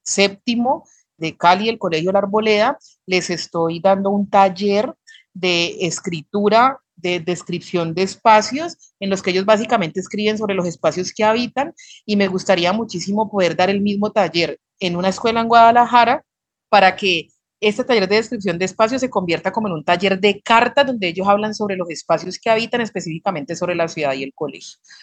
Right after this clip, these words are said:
A Carmen le gustó muchísimo la idea y ella, pues, bellísima, como siempre, que Carmen es una enlazadora de mundos y una abridora de caminos, me estableció contacto con una escuela de allá que se llama cepac,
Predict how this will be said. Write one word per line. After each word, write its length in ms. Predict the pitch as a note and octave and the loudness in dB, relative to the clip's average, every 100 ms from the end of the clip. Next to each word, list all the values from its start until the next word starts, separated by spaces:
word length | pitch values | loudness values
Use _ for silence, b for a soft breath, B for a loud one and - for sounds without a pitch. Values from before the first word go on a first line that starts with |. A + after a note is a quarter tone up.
| B | B
A 120 | - F3+ | -2 4
Carmen 320 | F#3 F3 G#3 | 4 4 2
le 340 | A3+ G3+ E3 | 4 2 0
gustó 300 | E3 E3+ F3 E3 | -8 -8 -8 -8
muchísimo 520 | E3+ F3 G3+ G#3+ G#3 | -10 -8 -6 -4 0
la 100 | G#3+ | 0
idea 460 | A3 A#3 A3+ C#4+ - b b _ | 0 2 2 0 -4 b b _
y 180 | F3 F3 | -2 0
ella, 480 | E3 F3 F#3+ G3+ G3+ | 4 6 8 6 4
pues, 380 | G#3 G3 - | -4 -4 -6
bellísima, 560 | F#3+ F#3+ G3 G3+ G#3+ G#3+ | -2 -2 0 -4 0 -2
como 220 | G#3+ F#3+ | 0 -2
siempre, 380 | D3+ E3 E3 F#3+ | -2 -4 -2 -4
que 100 | G#3+ | -2
Carmen 300 | F3 D3+ F3 | -2 0 0
es 40 | |
una 140 | G3 G3+ | 0 0
enlazadora 840 | G3+ G#3 F#3+ E3+ E3 F3+ D#3 D#3+ | 0 -4 0 2 6 6 8 8
de 180 | G3 E3+ | 6 4
mundos 360 | E3+ F#3+ G3 G3+ | -2 -2 -2 -2
y 40 | |
una 140 | G3+ G3+ | 0 0
abridora 340 | G#3 E3+ E3+ | 2 2 4
de 140 | F#3 | 2
caminos, 580 | F3+ - G#3+ A3 G#3+ B3 - B B B | 0 -2 -2 -2 -4 -6 -10 B B B
me 540 | F#3 F3+ E3+ D#3+ D3 - _ _ | -2 2 2 2 -2 -8 _ _
estableció 540 | F3+ - F#3 F#3 F3 | -6 -2 0 2 0
contacto 420 | E3+ F#3+ G3+ G3+ | -2 0 0 0
con 120 | A3 G3+ | -4 -2
una 100 | E3 | -2
escuela 320 | E3 F#3+ F#3+ | -2 0 4
de 80 | G3+ | 6
allá 400 | G3+ G3+ G#3 D4 _ b b b _ | 4 4 2 2 _ b b b _
que 100 | F#3+ | -10
se 80 | E3+ | -2
llama 260 | E3 D3+ F#3+ | 2 2 0
cepac, 540 | G#3+ G3+ A#3 C#4+ - | -2 4 6 6 0